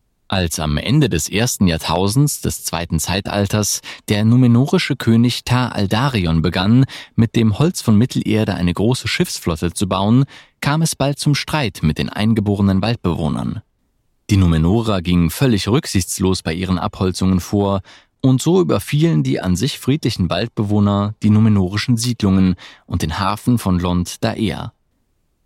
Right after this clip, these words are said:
Gegen Aldarions Streitmächte waren sie jedoch chancenlos,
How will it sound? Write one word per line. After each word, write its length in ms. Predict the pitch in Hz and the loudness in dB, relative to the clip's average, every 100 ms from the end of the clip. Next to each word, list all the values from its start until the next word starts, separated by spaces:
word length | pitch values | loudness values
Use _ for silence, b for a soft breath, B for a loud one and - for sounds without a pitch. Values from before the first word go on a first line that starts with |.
| _ _ | _ _
Gegen 340 | 98 87 80 | -2 0 0
Aldarions 720 | - 78 80 92 107 95 82 | 0 -2 -2 -2 0 0 0
Streitmächte 680 | - - 135 123 110 - 117 | 0 -2 -2 2 0 2 0
waren 200 | 107 107 | 2 2
sie 100 | 104 | 2
jedoch 260 | 110 104 - | 0 0 -2
chancenlos, 760 | - 139 - 95 90 87 - | 0 0 2 0 2 0 -4